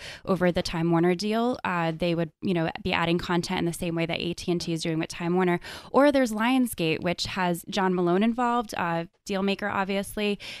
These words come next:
Um, I make, I think it makes sense that Lionsgate, the film studio, would get rolled up into something at some point or buy other things. They bought Starz not all that long ago.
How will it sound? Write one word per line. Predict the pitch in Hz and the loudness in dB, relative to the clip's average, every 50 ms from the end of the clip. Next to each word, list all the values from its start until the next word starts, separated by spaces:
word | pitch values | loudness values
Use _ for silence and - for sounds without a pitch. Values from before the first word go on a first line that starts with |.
| - - | -8 -2
Um, | - 196 180 175 170 170 | 2 4 4 4 4 2
I | 180 190 | 2 0
make, | 202 208 202 - | 0 0 -2 -2
I | - 208 | -6 -4
think | - 208 208 | -2 -2 -2
it | 202 | 0
makes | 202 175 - - | -2 -2 -2 -2
sense | - 180 180 196 - | -2 -2 -2 -2 0
that | 202 202 - | -2 -2 -2
Lionsgate, | 196 190 190 190 190 185 - - 202 196 190 | 0 0 2 2 0 0 -2 -4 -4 -4 -2
the | - 170 165 | -2 -4 -4
film | 165 - 180 175 175 | -2 -2 -2 -2 -2
studio, | - - 185 175 175 170 | -2 -2 -2 0 0 0
would | 165 - | 0 -2
get | - 180 175 | -2 -4 -4
rolled | 180 165 180 175 175 175 - 165 | -2 -2 0 0 0 0 0 -2
up | 160 - | -4 -2
into | 185 180 190 | -4 -4 -4
something | 185 - 185 185 175 185 175 | -4 -4 -4 -2 0 0 -2
at | 180 180 | -2 -4
some | - 180 175 175 | -4 -4 -4 -4
point | - - 185 180 170 | -2 -2 -2 0 0
or | 156 156 | 0 -2
buy | 151 - 165 165 165 170 | -2 -4 -4 -2 -2 -2
other | - 175 170 175 170 | -2 -2 -2 -2 -4
things. | 165 - - 175 175 175 180 170 | -4 -4 -2 0 0 0 0 -2
They | - 160 | -4 -8
bought | 156 165 165 - | -6 -6 -6 -8
Starz | - - - 185 165 160 165 175 - | -8 -8 -6 -4 -2 -2 -2 -2 -2
not | 180 175 - | -4 -2 -2
all | - 180 | -2 -4
that | 175 180 180 | -2 -2 -2
long | - 180 185 180 | 0 0 0 0
ago. | 196 180 196 190 190 190 190 | 0 -2 0 0 0 0 0